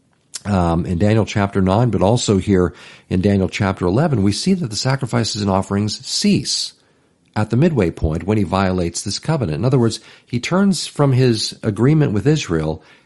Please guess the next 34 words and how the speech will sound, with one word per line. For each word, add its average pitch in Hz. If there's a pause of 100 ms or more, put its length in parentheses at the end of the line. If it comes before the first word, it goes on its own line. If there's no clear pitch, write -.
and 110
he 110
now 120
sides 113
with 98
those 95
who 113
are 107
not 104
part 87
of 76
the 78
covenant. 76
In 98
other 107
words, 101
he 95
turns 143
from 90
that 82
covenant, 135 (480)
and 101
in 98
concert 143
with 82
that, 71 (180)
he 104
causes 107
the 98
sacrifices 85
and 80
offerings 80
to 87
cease. -